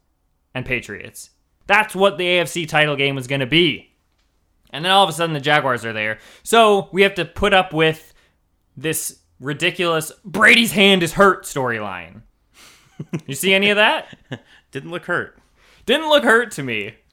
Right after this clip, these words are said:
Speaker 2: They did show a shot on the sideline. It was
Speaker 1: He,
Speaker 2: bandaged.
Speaker 1: oh, yeah, he had a Band-Aid
Speaker 2: Yeah.
Speaker 1: on, so
Speaker 2: <laughs> It was
Speaker 1: yeah,
Speaker 2: pretty
Speaker 1: it looked
Speaker 2: serious
Speaker 1: pretty
Speaker 2: stuff.
Speaker 1: wounded, yeah.
Speaker 2: Yeah.
Speaker 1: I heard
Speaker 2: <laughs>
Speaker 1: earlier in the week there was reports that his hand was,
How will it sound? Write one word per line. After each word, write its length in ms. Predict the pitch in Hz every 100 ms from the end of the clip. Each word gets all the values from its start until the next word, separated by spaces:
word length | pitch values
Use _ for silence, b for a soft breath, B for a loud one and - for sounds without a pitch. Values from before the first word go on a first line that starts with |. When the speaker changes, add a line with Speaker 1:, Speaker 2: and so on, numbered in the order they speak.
| _ _ -
Speaker 2:
They 80 | 190
did 160 | 233 -
show 180 | 208
a 40 | 143
shot 360 | - 143 131
on 100 | 120
the 80 | 107
sideline. 680 | - 117 113 113 113 113 117
It 60 |
was 80 | 101
Speaker 1:
He, 220 | - 175 196
Speaker 2:
bandaged. 240 | 110 113
Speaker 1:
oh, 100 | 151
yeah, 200 | 156 139
he 60 | 139
had 80 | 147
a 60 |
Band-Aid 600 | 123 123 127 120 107 104 107
Speaker 2:
Yeah. 80 |
Speaker 1:
on, 220 | 107 104 -
so 460 | 120 113 110 110
Speaker 2:
<laughs> 20 |
It 600 | 127 _ _ _ - - 143
was 20 |
Speaker 1:
yeah, 140 | 135
Speaker 2:
pretty 120 | 127 180
Speaker 1:
it 40 |
looked 120 | 214
Speaker 2:
serious 220 | 233 202 214
Speaker 1:
pretty 180 | 214
Speaker 2:
stuff. 100 | 185
Speaker 1:
wounded, 480 | 165 165 160 135 123
yeah. 260 | 143 135 120
Speaker 2:
Yeah. 80 | 135
Speaker 1:
I 100 | 180
heard 540 | 214 220 214 196 127
Speaker 2:
<laughs> 40 | -
Speaker 1:
earlier 360 | 214 233 226
in 60 | 214
the 60 | 170
week 200 | 170 165
there 80 | 165
was 100 | 147
reports 380 | 147 156 151
that 100 | 135 127
his 120 | 120
hand 220 | 143 131
was, 180 | 120